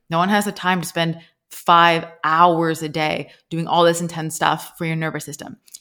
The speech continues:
Yes, there are small things, little things I do that don't take very long. If you've been in,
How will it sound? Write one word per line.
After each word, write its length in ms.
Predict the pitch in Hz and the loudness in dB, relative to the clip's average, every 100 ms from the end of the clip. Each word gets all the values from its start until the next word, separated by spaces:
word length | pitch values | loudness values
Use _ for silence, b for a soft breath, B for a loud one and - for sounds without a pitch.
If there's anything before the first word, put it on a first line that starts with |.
| - | 0
Yes, 260 | 202 247 | 4 4
there 140 | 247 214 | 4 0
are 160 | 165 | 0
small 380 | 165 - 190 240 | -2 0 0 0
things, 380 | - 50 - - b b _ - | -2 -8 -8 -16 b b _ -12
little 380 | 156 156 226 226 | -4 0 2 0
things 260 | 202 170 | -2 -2
I 120 | 156 151 | -2 -4
do 220 | 156 156 | -4 -4
that 260 | 151 - - _ _ _ _ _ _ - | -4 -6 -10 _ _ _ _ _ _ -2
don't 240 | 254 359 | 0 0
take 180 | 349 254 | -2 2
very 200 | 233 240 | 2 4
long. 480 | 226 190 160 214 - _ 190 | 6 4 4 -6 -10 _ -10
If 160 | 175 | -2
you've 260 | 185 180 175 | 0 0 0
been 140 | 196 | 0
in, 300 | 185 175 - | 0 -2 -6